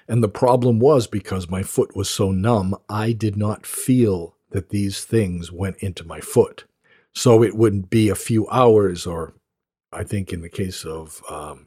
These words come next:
a piece of glass, it was a full day and night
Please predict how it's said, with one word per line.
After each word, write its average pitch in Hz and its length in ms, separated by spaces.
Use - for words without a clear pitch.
a 80 60
piece - 280
of 80 80
glass, 87 560
it 101 80
was 92 200
a 87 60
full 113 420
day 101 400
and 87 200
night 101 380